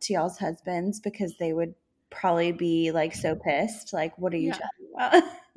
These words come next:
Speaker 1: about?" <laughs>
Speaker 2: So what do y'all think? Do y'all think that it is, like, do you think they're actually dating or no?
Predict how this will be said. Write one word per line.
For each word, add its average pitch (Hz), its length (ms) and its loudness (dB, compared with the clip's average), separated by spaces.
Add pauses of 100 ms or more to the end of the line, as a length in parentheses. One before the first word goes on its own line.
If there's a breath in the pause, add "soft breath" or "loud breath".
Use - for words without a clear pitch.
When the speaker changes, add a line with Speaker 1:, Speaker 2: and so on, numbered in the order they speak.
(220)
Speaker 1:
about?" 339 180 2
<laughs> - 520 -20
Speaker 2:
So 226 180 8
what 220 160 8
do 247 100 6
y'all 247 160 10
think? 185 300 0
Do 190 80 0
y'all 175 200 4
think 175 360 0
that 170 300 4
it 170 300 2 (220)
is, 175 640 2 (400)
like, 185 200 -4
do - 80 0
you 175 80 4
think 175 200 -2
they're 170 140 0
actually 170 360 -4
dating 175 400 -2
or 190 100 -2
no? 170 260 -4